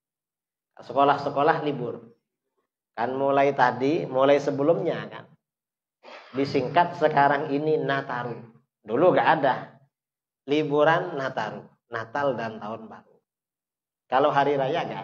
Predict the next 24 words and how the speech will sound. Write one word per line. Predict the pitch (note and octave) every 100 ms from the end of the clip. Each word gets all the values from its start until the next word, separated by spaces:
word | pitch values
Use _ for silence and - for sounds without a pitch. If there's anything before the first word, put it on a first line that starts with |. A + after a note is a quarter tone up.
| G2+
ada. | - - _ _ _ _ _ _ _ _ _
Rencananya | B2+ C#3 C#3+ C3+ C3+ E3
kemarin | D#3+ C3+ B2 C3+ D#3+
tanggal | C#3 C3 B2+
dua | B2 B2 A#2+
puluh | A#2+ G#2+
empat | A2 C3+ C#3+ - _ _ _ _ _ _ _
Desember | B2 A#2+ A#2 A#2 C#3+
ada | B2 A#2+ A#2+
apa? | C3 - - _ _ _ _ _ _
P | G#2+
P | G#2+ G#2+
K |
M. | A2+ - G2 - _ _ _ _ _ _
Saya | C#3 C#3+
sudah | C#3 B2
hampir | A#2 A2+ D3+
nggak | A#2 - -
kesini | B2+ B2 G2+
karena | A2+ C3 A2+
P |
P | G#2 G#2
K |
M. | G2+ _